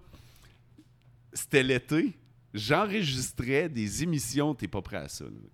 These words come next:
OK, check bien ça, là. <laughs> J'enregistrais des émissions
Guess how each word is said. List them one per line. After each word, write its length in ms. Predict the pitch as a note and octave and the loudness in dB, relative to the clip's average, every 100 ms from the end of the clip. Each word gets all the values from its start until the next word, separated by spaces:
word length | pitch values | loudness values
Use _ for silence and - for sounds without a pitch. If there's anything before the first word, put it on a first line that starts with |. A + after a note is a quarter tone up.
| - | -14
OK, 80 | E2 | -12
check 160 | - E2+ | -10 -8
bien 200 | E2+ D2 | -6 -6
ça, 140 | - | -8
là. 220 | G2 G2 G2+ - - - - | -6 -6 -8 -14 -20 -20 -18
<laughs> 260 | - - - - - - - - - - | -12 -8 -8 -10 -20 -20 -20 -20 -16 -4
J'enregistrais 840 | A2+ D3 F3 F3 B2+ - D#3+ G#3+ | 4 6 6 4 2 -2 4 4
des 280 | D#3 B2+ B2+ | 4 0 0
émissions 640 | D3+ B2 - D3 D3+ F#3 | -2 -2 0 2 2 -2